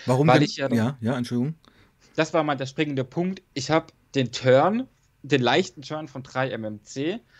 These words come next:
Speaker 2: Ich kann für mich sagen, ich hab, ich fand das okay, die, das war in Ordnung, es war schön, es war nett. Plus, ich konnte noch einkaufen gehen, konnte quasi meinen Alltag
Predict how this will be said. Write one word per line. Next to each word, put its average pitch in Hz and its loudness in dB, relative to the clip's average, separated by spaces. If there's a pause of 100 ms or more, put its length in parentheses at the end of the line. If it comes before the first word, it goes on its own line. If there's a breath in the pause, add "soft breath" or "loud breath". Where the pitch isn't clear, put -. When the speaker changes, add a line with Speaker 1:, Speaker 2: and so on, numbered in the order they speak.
(220 soft breath)
Speaker 2:
Ich 135 -6
kann 160 2
für 143 -2
mich 160 -4 (160)
sagen, 151 0 (260)
ich 131 -10
hab, 143 -8 (140)
ich 156 -10
fand 143 -2
das 117 -8
okay, 220 -4 (100)
die, 147 -12 (100)
das 135 -6
war 120 2
in 117 -2
Ordnung, 156 0
es 131 -10
war 107 2
schön, 147 0
es 131 -4
war 104 2
nett. 180 2 (540 loud breath)
Plus, 311 6
ich - -4
konnte 180 0
noch 139 0
einkaufen 143 2
gehen, 131 0
konnte 131 -4
quasi 131 2
meinen 120 -4
Alltag 147 0